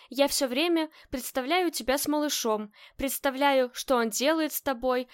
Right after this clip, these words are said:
как ты отдаёшься ему, и злюсь на тебя, ревную. Я не имею никакого права на это, и всё равно не могу не думать о тебе, и это мне мешает. Отпусти меня». «Ты предатель!» тихо и зло сказала Коваль,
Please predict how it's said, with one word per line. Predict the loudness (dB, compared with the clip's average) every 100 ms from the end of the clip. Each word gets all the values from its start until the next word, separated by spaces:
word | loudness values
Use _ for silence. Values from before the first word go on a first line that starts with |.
| -12
как | -2 -2
ты | 2
отдаёшься | 0 2 0 2 0 0 -2 -2
ему, | -2 -2 -4 -6 -20 -4
и | -2
злюсь | 0 0 -2 -2
на | -4
тебя, | -4 0 0 -2 -6
ревную. | -2 0 2 2 0 -2 -6 _ -20 -6
Я | 2 4
не | 6
имею | 6 6 6
никакого | 4 0 -2 0 0
права | 2 2 2
на | 0 -2 -2
это, | -2 -2 -8 -10 -16
и | -8
всё | -4 0
равно | 2 2 2 0 -2 -8
не | 0 4
могу | 4 4 4
не | 4
думать | 2 0 0 -2
о | -4
тебе, | -4 -2 0 0 -4 _
и | -2
это | 0 0 0 0
мне | 0
мешает. | 0 0 0 -2 -4 -8 -14 _ _ -4
Отпусти | -2 0 0 0 -2
меня». | -2 -2 -6 -10 _ _ _ -4
«Ты | -2
предатель!» | 2 2 4 2 2 -4 -6 _ _
тихо | -4 -2 0 0
и | 0
зло | -2 -2 -2
сказала | -4 -4 0 0 0
Коваль, | 0 0 0 -2 -2